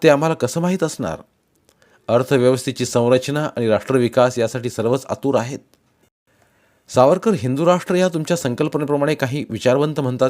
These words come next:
की हिंदुस्थान धोक्यात येईल. प्रत्येकाचा आपापल्या क्रमांकाचा चष्मा असतो.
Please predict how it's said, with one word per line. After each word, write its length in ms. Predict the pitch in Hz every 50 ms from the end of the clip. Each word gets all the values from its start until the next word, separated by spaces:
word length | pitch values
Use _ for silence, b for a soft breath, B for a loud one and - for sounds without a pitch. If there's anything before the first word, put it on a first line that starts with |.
| - -
की 60 | 131
हिंदुस्थान 580 | 107 117 113 117 139 135 - - 143 147 147 127
धोक्यात 300 | 110 101 - - 117 104
येईल. 280 | 101 95 82 71 65 - - _ _ _ _ _ _ _ b b b b b b b b b b b b b b b b b b b b b b _
प्रत्येकाचा 680 | 110 113 - - - 143 131 - 113 113 117 147 143
आपापल्या 360 | 135 107 127 123 110 131 131 123
क्रमांकाचा 540 | - 123 120 123 123 - 123 113 - 120
चष्मा 360 | 110 - 110 - - 110 107 98
असतो. 400 | 92 - - 95 71 - -